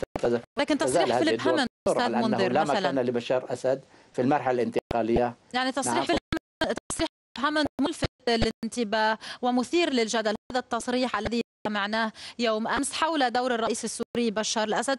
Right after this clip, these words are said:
Speaker 2: كأنه اعتراف ضمني بالرئيس الأسد كشريك في المرحلة الانتقالية،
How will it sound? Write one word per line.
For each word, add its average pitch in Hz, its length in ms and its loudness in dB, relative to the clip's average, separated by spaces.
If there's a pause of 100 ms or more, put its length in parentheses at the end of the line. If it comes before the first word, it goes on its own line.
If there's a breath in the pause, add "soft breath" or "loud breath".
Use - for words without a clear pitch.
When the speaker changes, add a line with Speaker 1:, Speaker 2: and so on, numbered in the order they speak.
Speaker 2:
كأنه 277 300 -2 (140)
اعتراف 311 460 -2
ضمني 320 280 -2
بالرئيس 277 360 0
الأسد 269 240 0
كشريك 254 560 -4
في 294 80 -4
المرحلة 247 320 -2
الانتقالية، 226 680 -2